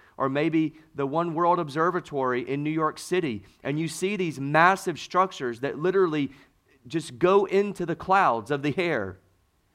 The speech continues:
But what we don't see is we don't see the stories upon stories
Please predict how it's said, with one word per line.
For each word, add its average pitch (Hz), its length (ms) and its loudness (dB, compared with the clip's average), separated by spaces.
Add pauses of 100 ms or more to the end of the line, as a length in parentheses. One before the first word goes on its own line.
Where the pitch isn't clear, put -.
(480)
But 139 100 -4
what 151 240 0
we 170 140 2
don't 175 320 0
see 107 440 -4
is 117 140 -6
we 143 160 -2
don't 156 240 -4
see 165 240 -6
the 123 140 -6
stories 156 880 -6
upon 120 400 -8
stories - 920 -10